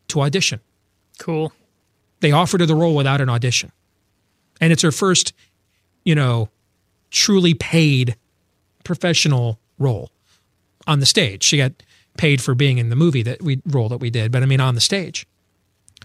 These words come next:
Speaker 1: I was going to bring this up as part of the Christmas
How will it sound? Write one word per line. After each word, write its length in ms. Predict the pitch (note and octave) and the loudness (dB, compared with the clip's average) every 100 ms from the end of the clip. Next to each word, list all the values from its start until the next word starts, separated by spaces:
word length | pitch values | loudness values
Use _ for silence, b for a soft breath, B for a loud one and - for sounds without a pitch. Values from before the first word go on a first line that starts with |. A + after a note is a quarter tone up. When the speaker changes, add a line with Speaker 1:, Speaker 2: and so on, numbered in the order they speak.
| b b b b _ C#3 | b b b b _ -2
Speaker 1:
I 160 | E3 | 2
was 180 | C4+ C4 | 2 2
going 260 | A#3+ A#3 - | 2 0 2
to 140 | G#3 | 0
bring 280 | D3+ F#3 F#3+ | 2 2 2
this 180 | G#3 A2 | 0 -2
up 220 | G2+ - _ _ _ _ _ _ _ _ _ _ _ _ _ _ _ _ - | -6 -14 _ _ _ _ _ _ _ _ _ _ _ _ _ _ _ _ -4
as 120 | D#3 - | -2 0
part 220 | E3 D3+ | 0 2
of 40 | |
the 60 | D3 | 0
Christmas 580 | - E3+ E3+ D3+ - | -2 -2 0 0 0